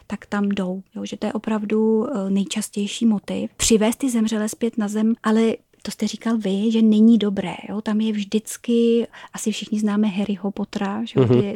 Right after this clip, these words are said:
Speaker 1: ty
Speaker 2: mhm.
Speaker 1: tři relikvie. Jedna z nich, to byl ten, myslím, že to byl kámen, který oživoval zemřelé. Nedělá to prostě dobrotu, ten člověk pak nepatří ani sem, ani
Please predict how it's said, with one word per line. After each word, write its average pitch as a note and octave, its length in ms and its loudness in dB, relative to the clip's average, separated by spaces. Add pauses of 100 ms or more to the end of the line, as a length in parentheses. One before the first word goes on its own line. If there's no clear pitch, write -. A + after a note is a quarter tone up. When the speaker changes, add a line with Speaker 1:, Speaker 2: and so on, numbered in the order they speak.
Speaker 1:
ty A2 60 2
Speaker 2:
mhm. G#3 140 0 (280)
Speaker 1:
tři A3 240 2
relikvie. G#3 640 2 (480)
Jedna G#3 240 2
z G#3 80 -2
nich, G#3+ 340 2 (180)
to G3+ 100 -8
byl G3+ 100 -2
ten, G#3 360 0
myslím, G3+ 240 -2
že G3+ 100 -6
to G#3+ 100 -12
byl G#3 120 -4
kámen, G#3+ 400 0
který G#3 280 -4
oživoval G#3 580 -2
zemřelé. G3+ 840 -4 (480)
Nedělá G3 360 -2
to G#3 100 -8
prostě - 340 -8
dobrotu, G#3 560 -6
ten G#3 140 -6
člověk G#3 220 -6
pak G#3 160 -10
nepatří G#3 440 -6
ani G3+ 220 -4
sem, G3 380 -6
ani G#3 320 -4